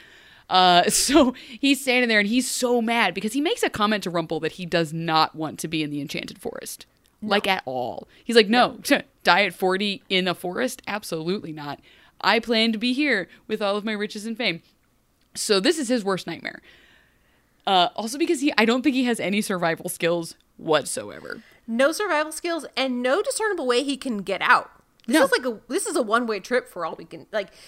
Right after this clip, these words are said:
Speaker 2: if he gets his way, he can't leave.
Speaker 1: Also, like, he's, he's like, he, he has no s-, like, people skills, so it's not like he can even, like, eventually build himself a life and trick a mermaid into taking him back. Like,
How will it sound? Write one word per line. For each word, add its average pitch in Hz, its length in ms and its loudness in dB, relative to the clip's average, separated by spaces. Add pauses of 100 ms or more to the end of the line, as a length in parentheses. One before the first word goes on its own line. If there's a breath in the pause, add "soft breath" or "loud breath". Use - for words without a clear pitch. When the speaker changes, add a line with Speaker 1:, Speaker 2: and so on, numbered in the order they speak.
(160 loud breath)
Speaker 2:
if 262 180 6
he 240 140 0
gets 330 280 4
his 247 180 -4
way, 240 380 4
he 311 160 -6
can't 262 340 -2
leave. 285 460 -8 (440 loud breath)
Speaker 1:
Also, 480 220 6
like, 349 220 4
he's, 294 320 2
he's 240 320 0
like, 214 460 -4 (920)
he, 240 320 -4 (360)
he 294 200 0
has 330 140 0
no 294 380 2
s-, - 280 -6 (160)
like, 214 220 -4
people 285 340 0
skills, 190 320 -2
so 220 60 0
it's 220 80 -4
not 311 140 -2
like 302 120 -6
he 285 100 0
can 226 140 -2
even, 220 240 -2
like, 165 340 -4 (340 soft breath)
eventually 165 440 -2
build 190 160 -2
himself 202 260 -2
a 233 40 -8
life 269 360 0
and 170 200 -4
trick 214 220 -6
a 254 40 0
mermaid 233 420 2
into 165 180 -4
taking 185 300 -2
him 240 80 -4
back. 247 300 2
Like, 175 200 -4